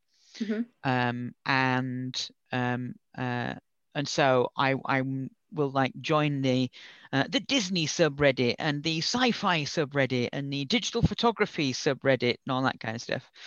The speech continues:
Speaker 2: And, um, and it's a lot easier to, um, uh, avoid the, uh, toxic parts of it. Um, because all of these things are an echo ch-,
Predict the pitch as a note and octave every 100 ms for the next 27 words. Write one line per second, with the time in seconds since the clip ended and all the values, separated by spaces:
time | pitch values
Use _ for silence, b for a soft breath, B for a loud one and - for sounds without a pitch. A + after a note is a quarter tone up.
0 | B B B B B - C#3+ D3+ D#3 -
1 | E3 E3 E3 E3 _ D#3 E3 D#3+ - E3+
2 | - - E3+ E3 - F3 F3 E3+ - C#3
3 | - - C#3+ C3 C3 B2 - B2+ A#2 A#2+
4 | - _ _ _ _ _ - C#3 A#2+ -
5 | - D3 C3 C3+ C#3 C3 B2+ A#2+ A#2 -
6 | _ _ - B2 - C3 B2+ B2 A#2 A#2
7 | A#2+ _ _ _ _ - _ _ - B2+
8 | A#2+ - - - - C3+ - B2+ A#2 -
9 | - A#2 - B B B B B B _
10 | - D3 C#3+ D3 D#3+ _ - - F3 A3
11 | A3+ F#3+ E3 F#3 D3 D3+ E3+ - C3